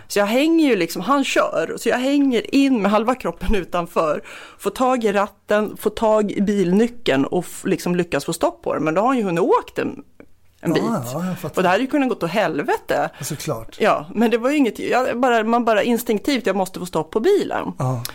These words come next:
Speaker 1: Och som tur var hade väl den här pappan på något vis, eh, passerat receptionen eller någonting på skolan och sagt någonting. För i samband med att jag, den här bilen då är på rull och, och jag hänger halvt utanför bilen, så kommer det tre, eh,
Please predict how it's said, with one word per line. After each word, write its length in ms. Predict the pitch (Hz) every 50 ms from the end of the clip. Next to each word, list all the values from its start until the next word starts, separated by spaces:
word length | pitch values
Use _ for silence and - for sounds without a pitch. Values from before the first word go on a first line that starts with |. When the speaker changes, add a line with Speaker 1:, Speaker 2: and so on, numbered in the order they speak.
| - - - - -
Speaker 1:
Och 120 | - 208 208
som 120 | 247 240
tur 280 | 233 285 311 320 285 240
var 260 | 170 151 143 151 160
hade 360 | 170 160 208 196 180 180 208 269
väl 100 | 302 214
den 80 | 160
här 80 | 151 151
pappan 480 | - - 160 143 - - 160 151 156
på 80 | - 196
något 380 | 196 190 185 202 247 240 - 170
vis, 420 | 151 139 147 147 - - - - - - - _
eh, 640 | - - - - - - - - - - - - - - - - - - - - - - - - - -
passerat 800 | - 208 202 - - 233 233 233 226 214 196 185 185 180 - -
receptionen 840 | 160 175 160 - - 160 - - 220 220 220 220 214 208 196 185 165
eller 200 | 151 165 170 175
någonting 440 | 196 196 190 175 143 - 139 135 135
på 120 | - 135
skolan 420 | - - 180 160 135 143 143 143
och 60 | 156 160
sagt 280 | - 208 214 - -
någonting. 240 | 202 170 147 139 139
För 100 | - 170
i 40 | 170
samband 420 | - 233 214 196 196 196 220 240
med 120 | 220 165 156
att 120 | - -
jag, 320 | 190 180 175 170 151 -
den 120 | 135 156 160
här 80 | 165
bilen 360 | 156 151 151 147 - 151 143 139
då 140 | - - -
är 80 | -
på 160 | - - 180 185
rull 280 | 226 240 240 214 180
och, 340 | 160 151 - - - - -
och 100 | - 147
jag 240 | 143 139 143 143 151
hänger 340 | 156 165 143 151 156 143 147
halvt 280 | 147 147 151 - -
utanför 360 | 156 147 - 165 160 - 220
bilen, 280 | 202 151 139 131 143 160
så 120 | - 180
kommer 460 | 175 - 240 233 254 262 262 254 240 202
det 80 | 190
tre, 300 | 185 - - 156 143 139 135 - - - - - - - - - - - - -
eh, 160 | - - -